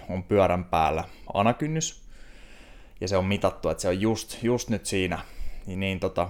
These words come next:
kahdensadan watin kun ajan, se ei tunnu hirveän mukavalta, mutta laktaatit pyörii ihan samassa, heitetään vaikka, että ne olisi neljä ja puoli millimoolia. Sitten jos me nostetaan kahteensataankymmeneen wattiin, niin ne lähtee nousemaan siitä.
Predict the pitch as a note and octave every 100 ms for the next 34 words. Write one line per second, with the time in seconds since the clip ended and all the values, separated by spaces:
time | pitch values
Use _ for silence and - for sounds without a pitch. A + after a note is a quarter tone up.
0 | F#2 C#3+ C#3+ A#2 G#2 G2+ G2+ G2+ - A#2+
1 | C3 A2 G2 - - G2 A2+ G#2+ G#2 A2+
2 | G2 F#2+ A2+ D3 B2 G#2+ F#2+ F2+ F2+ -
3 | - - - - G2 A2+ A#2 - F2+ E2+
4 | - - F#2 E2+ F2 - G#2 G2 F2+ E2+
5 | D#2+ - F#2+ F2+ F2+ - F2 F2 - F2
6 | F2+ E2+ F2 G2+ G2 F2+ E2 - F2+ -
7 | F#2+ E2 E2+ F2 E2+ - - - - -
8 | - - - - A#2+ A#2+ A#2+ A2 B2 A#2+
9 | G2+ F2 F#2 - C3 - G#2 G2 - F#2+
10 | F#2+ A#2+ A2+ G2 E2+ E2+ - E2+ - -
11 | - A2 - - - - - F#2+ F#2 F2+
12 | F2 - F2+ F2+ E2+ - - - - -
13 | -